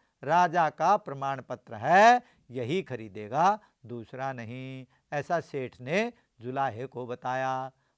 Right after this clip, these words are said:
वैदेशिक गौरांग है, विदेश के रहने वाले अंग्रेज,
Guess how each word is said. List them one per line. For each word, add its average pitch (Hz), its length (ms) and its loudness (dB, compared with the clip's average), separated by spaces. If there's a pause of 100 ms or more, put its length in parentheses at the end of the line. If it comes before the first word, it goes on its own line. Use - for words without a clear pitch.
वैदेशिक 143 680 -2 (360)
गौरांग 123 440 -6
है, 131 480 -4 (280)
विदेश 139 360 -2
के 147 160 -6
रहने 131 300 -6
वाले 135 220 -2
अंग्रेज, 139 420 0